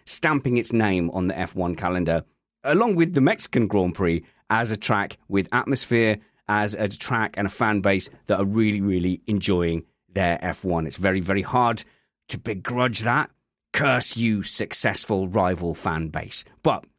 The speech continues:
the F one gods blessed us with a fantastic Grand Prix, uh, some fantastic viewing, and if we can just find a way to edit in real time the amount of red flag time,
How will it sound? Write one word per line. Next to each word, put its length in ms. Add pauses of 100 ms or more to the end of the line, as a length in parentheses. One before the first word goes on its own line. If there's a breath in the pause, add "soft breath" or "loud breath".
(440)
the 180
F 120
one 140
gods 240
blessed 380
us 160
with 160
a 40
fantastic 680
Grand 300
Prix, 320 (220 soft breath)
uh, 160
some 160
fantastic 600
viewing, 400 (200 loud breath)
and 160
if 120
we 140
can 220
just 260
find 340
a 60
way 400 (280 loud breath)
to 220
edit 300
in 220
real 260
time 540 (120)
the 140
amount 340
of 320
red 180
flag 360
time, 380